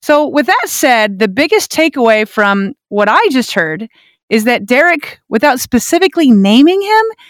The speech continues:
is essentially claiming that Ravens strength and conditioning coach Steve Saunders is the reason he had to shut down his playing career.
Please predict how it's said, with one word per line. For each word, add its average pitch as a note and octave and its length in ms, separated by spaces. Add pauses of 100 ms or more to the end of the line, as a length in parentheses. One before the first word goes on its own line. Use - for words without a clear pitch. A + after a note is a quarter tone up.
(440)
is C4+ 160
essentially E4 580
claiming C#4 540
that G3+ 220
Ravens C#4 540
strength C#4+ 340
and B3+ 100
conditioning A#3+ 460
coach G#3+ 280
Steve B3 280
Saunders C#4 580 (500)
is A3 200
the G#3+ 120
reason A#3+ 540
he A#3 200
had A#3+ 120
to G3+ 100
shut G#3 260
down G3 180
his F3 100
playing D4 320
career. - 380